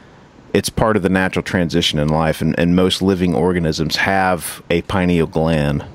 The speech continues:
and it releases D M T, um, which is fascinating. But regardless,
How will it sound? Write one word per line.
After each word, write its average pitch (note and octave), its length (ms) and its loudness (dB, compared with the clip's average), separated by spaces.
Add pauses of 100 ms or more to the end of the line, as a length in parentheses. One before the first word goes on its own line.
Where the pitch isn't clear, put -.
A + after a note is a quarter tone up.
(140)
and F2 180 2
it D#2+ 180 0
releases F2 500 0
D E2+ 220 0
M E2+ 100 0
T, D2+ 500 -2 (460)
um, D#2+ 480 0 (460)
which - 180 -2
is - 80 -4
fascinating. F2 680 0
But F#2+ 160 2 (1000)
regardless, A#2+ 1000 2